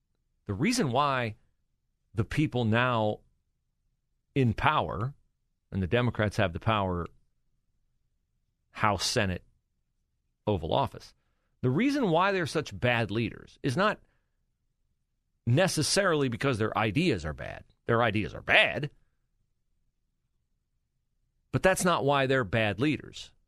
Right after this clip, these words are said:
They're bad leaders, therefore they will produce bad ideas, bad policy.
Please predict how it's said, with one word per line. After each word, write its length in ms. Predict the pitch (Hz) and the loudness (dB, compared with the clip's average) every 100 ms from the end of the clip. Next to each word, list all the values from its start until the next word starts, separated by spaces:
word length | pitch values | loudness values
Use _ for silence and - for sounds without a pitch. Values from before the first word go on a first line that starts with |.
| _ _ _ _ _ _ _ _ _ _ _ _ _ _ _ _ - | _ _ _ _ _ _ _ _ _ _ _ _ _ _ _ _ 0
They're 240 | 147 170 | 4 4
bad 300 | 127 143 131 | 4 4 4
leaders, 420 | 117 160 113 95 - _ _ _ _ _ _ _ 95 | 2 0 0 -2 -6 _ _ _ _ _ _ _ -2
therefore 520 | 92 147 - 147 120 | 4 4 4 2 2
they 120 | 123 | 2
will 180 | 113 107 | 0 0
produce 460 | - 123 123 110 | 0 0 0 -2
bad 300 | - 104 90 | -2 -2 -2
ideas, 540 | 85 85 127 92 - - | -4 -2 -2 -2 -10 -8
bad 240 | 101 82 - | -4 -4 -2
policy. 480 | 110 80 - - | -2 -2 -6 -16